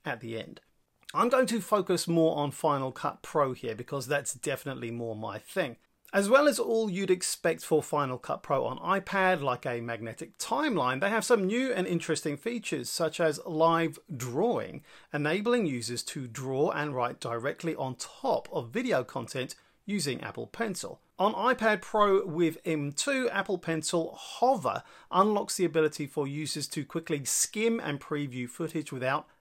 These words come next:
ever touching the screen. There will also be multicam video editing available, where clips can automatically be synchronized and edited together,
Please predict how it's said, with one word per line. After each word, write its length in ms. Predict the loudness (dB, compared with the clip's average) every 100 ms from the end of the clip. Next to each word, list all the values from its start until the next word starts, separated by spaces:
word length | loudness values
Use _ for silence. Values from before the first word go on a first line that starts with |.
| _
ever 220 | -2 -2 -2
touching 420 | -6 -6 -6 -6
the 80 | -6
screen. 520 | -6 -4 -4 -4 -12 _ -4
There 100 | -2
will 100 | 0
also 300 | 0 2 2
be 180 | 2 0
multicam 800 | 0 0 -2 -4 -6 -4 -4 -4
video 300 | -4 -2 -2
editing 460 | -2 -6 -8 -8
available, 520 | -6 -2 -2 -2 -6 -4
where 180 | -4
clips 440 | -6 -2 -2 0 -2
can 200 | -2 -2 0
automatically 760 | 0 0 -2 -2 -4 -8 -8
be 120 | -8
synchronized 760 | -6 -4 -4 -2 0 0 -2 -4
and 140 | -6 -4
edited 380 | -8 -8 -12
together, 440 | -12 -8 -6 -6